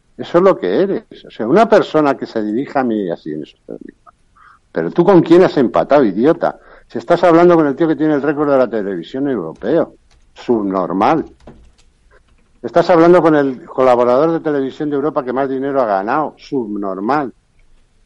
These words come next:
Si he ganado más en cinco años que todos estos en cuarenta.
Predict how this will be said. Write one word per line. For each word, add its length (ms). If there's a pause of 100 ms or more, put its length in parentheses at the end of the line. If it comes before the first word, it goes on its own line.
Si 140
he 60
ganado 300
más 260
en 160
cinco 360
años 240
que 140
todos 280
estos 320
en 120
cuarenta. 600